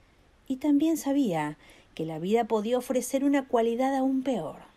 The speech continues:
la probabilidad de que no pasara nada. Esto siempre era más posible en una gran ciudad que se dedicaba a sus propios asuntos.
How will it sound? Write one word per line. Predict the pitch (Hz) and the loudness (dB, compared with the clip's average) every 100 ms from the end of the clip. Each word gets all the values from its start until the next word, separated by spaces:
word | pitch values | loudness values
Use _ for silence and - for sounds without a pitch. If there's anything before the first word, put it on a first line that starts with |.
| _ _ _ _ _ _ - | _ _ _ _ _ _ -8
la | 185 190 | -6 0
probabilidad | 240 269 254 262 240 233 254 170 | 4 6 4 0 -2 -2 0 -2
de | 170 190 190 | -4 -10 -8
que | 202 | -6
no | 202 214 | -4 -4
pasara | 214 214 - 190 190 | -4 -8 -6 -6 -6
nada. | 170 139 - - - _ _ _ - _ - - - - - | -10 -12 -16 -20 -20 _ _ _ -20 _ -20 -20 -20 -20 -16
Esto | 160 - 185 | -16 -8 -8
siempre | 190 226 220 226 226 226 | -4 -2 0 2 4 4
era | 220 | 4
más | 220 269 285 | 2 0 -2
posible | - 269 - 285 285 | -2 -4 0 2 2
en | 269 | 2
una | 247 226 | 2 0
gran | 247 320 311 | 2 2 0
ciudad | - 277 262 165 156 - - - | 0 0 2 0 -4 -12 -20 -16
que | - | -10
se | 175 202 | -6 -4
dedicaba | 185 196 - 220 220 | -4 -6 -2 -2 -2
a | |
sus | - 214 | -4 -8
propios | - 202 226 226 | -6 -6 -6 -8
asuntos. | - 160 147 - - - | -10 -12 -14 -16 -20 -20